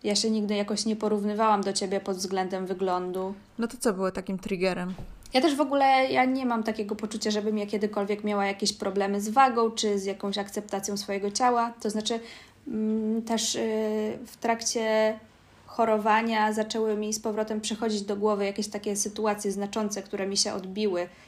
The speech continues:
Speaker 1: jakieś wspomnienia, że ktoś mówi, jakiś komentarz odnośnie mojego ciała, ale to dopiero później to
Speaker 2: To jest bardzo powszechne i wiele dziewczyn, e, z zaburzeniami odżywiania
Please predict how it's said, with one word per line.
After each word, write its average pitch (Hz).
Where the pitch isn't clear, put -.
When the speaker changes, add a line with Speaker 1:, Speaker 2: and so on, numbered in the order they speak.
Speaker 1:
jakieś 202
wspomnienia, 208
że 185
ktoś -
mówi, 190
jakiś 175
komentarz 202
odnośnie 185
mojego 185
ciała, 180
ale 185
to 202
dopiero 190
później 196
to 185
Speaker 2:
To 240
jest 233
bardzo 269
powszechne 240
i 214
wiele 247
dziewczyn, 226
e, -
z 202
zaburzeniami 214
odżywiania 214